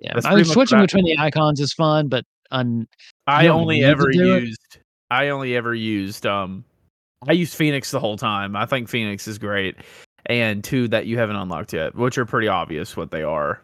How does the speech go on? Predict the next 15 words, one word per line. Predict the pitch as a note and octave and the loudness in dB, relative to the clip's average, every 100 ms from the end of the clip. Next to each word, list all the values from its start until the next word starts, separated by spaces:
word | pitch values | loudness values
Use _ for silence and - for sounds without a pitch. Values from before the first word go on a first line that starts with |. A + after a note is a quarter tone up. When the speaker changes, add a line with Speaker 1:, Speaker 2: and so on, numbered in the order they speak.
| _ | _
Speaker 2:
but | - A#2 | -4 -4
the, | - | -4
the | G#2+ F#2+ | -6 -4
icons | F#2 G2 E2 G#2+ | -4 -6 -12 -10
you | |
get | G2 F#2 | -6 -6
are, | D#2 F2 | -4 -2
Speaker 1:
I | F#2+ C#3+ | 0 0
Speaker 2:
but | |
Speaker 1:
use, | D#3+ D#3 D3 C#3 C3 - - | 2 0 2 0 -2 -6 -6
I | C3+ | -2
mean, | C3+ | 0
I | D3 | 2
always | E3+ D3 B2 | 4 2 0
use | C3 A#2 - | -2 -4 -6